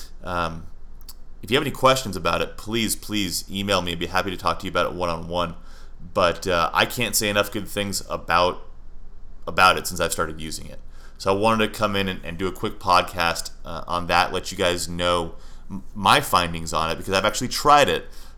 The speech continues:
Um, and, and like I said, it's, it's, it's a t-, I, I keep, I've, I've told so many people about it in the past week because it's, it's a total life changer for me.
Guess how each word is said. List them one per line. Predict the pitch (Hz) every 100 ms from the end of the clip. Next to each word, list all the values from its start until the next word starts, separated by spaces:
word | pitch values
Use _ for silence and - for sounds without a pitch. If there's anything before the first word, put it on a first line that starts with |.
| -
Um, | 87 85 82 -
and, | 92 92 87 87 87 - -
and | 87
like | 90
I |
said, | 87 95 82
it's, | - 82 - - - 82
it's, | 80 - - - -
it's | 107 101
a | 117
t-, | -
I, | 120 120 - -
I | -
keep, | - 156 - - - - - - - - -
I've, | 120 -
I've | 135 135 131 - - - -
told | - 156 147
so | -
many | 139 131
people | 123
about | 123 101 95
it |
in |
the | 95
past | 101 101 -
week | 107
because | - 95
it's, | 80 - -
it's | - 104
a |
total | - - 131 120
life | 98 107 113
changer | - 87 -
for | 76 -
me. | -